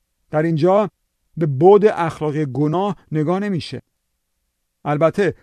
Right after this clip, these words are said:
بعد اخلاقی گناه را نمی‌توان نادیده گرفت. اما منظور این آیه آشفتگی و پریشانی و وحشت و معضلات زندگی که همهٔ آنها در گناه ریشه داره.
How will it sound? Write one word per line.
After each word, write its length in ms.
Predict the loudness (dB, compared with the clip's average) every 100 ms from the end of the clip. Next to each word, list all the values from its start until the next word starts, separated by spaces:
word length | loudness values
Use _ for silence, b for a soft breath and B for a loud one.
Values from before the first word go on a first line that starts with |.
| b
بعد 320 | 0 4 6
اخلاقی 640 | 4 0 -4 -4 -4 -2 -4
گناه 400 | -2 -2 -2 -2
را 280 | -2 -4 -6 b b
نمی‌توان 560 | -6 -4 -4 -4 -2
نادیده 360 | -2 -2 -2 -4
گرفت. 520 | -4 -6 -8 -14 _ _ _ _ _ _ _ _ _ _ _ _ _ -10
اما 240 | -6 -2
منظور 420 | -2 0 0 0
این 140 | -2 -2
آیه 440 | -2 2 2 2 -4 _ _ _ -6
آشفتگی 760 | -2 -2 -4 -6 -4 -8 -4
و 60 | -4
پریشانی 880 | -4 -8 -8 -8 -6 -6 -4 -4 -6 _ _ _ _
و 100 | -4 -2
وحشت 640 | -2 -6 -10 -6 -6 0
و 200 | 0 0 b b
معضلات 600 | -2 0 0 0 0 -2
زندگی 680 | -4 -4 -4 -6 -2 0 0 b b
که 140 | -8
همهٔ 220 | -6 -6
آنها 280 | -6 -6 -4
در 160 | -6 -6
گناه 380 | -6 -6 -4
ریشه 260 | -6 -10 -10
داره. 260 | -10 -10